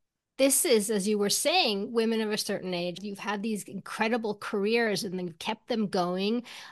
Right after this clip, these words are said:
When you guys get together and just share wisdoms of how you managed to get through the business, what are some of the things you learned being together with this group?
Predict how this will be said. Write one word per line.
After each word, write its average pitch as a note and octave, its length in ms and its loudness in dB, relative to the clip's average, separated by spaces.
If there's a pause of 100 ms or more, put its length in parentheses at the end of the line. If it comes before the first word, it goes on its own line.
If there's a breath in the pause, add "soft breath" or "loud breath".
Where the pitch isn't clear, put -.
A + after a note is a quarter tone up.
When A3+ 220 6
you C#4+ 140 4
guys D#4+ 340 4
get - 240 2
together G3+ 720 2 (580 loud breath)
and G#3 280 2
just - 200 0
share A#3 460 6
wisdoms G#3+ 720 0
of F#3 140 -6
how G#3+ 300 0
you A3 200 -2
managed F#3+ 560 -4
to G#3 80 -4
get F#3+ 240 -4
through C4 240 -8
the C#4+ 140 -4
business, F3 500 -4
what A#3+ 180 -2
are D4 80 -4
some C4+ 240 -4
of A#3 40 -2
the A3 120 -4
things G#3 300 -2
you G#3 100 -2
learned G3+ 560 -4
being G3 240 -2
together G3+ 560 -4
with F3 240 -10
this F#3 260 -6
group? G#3+ 440 -4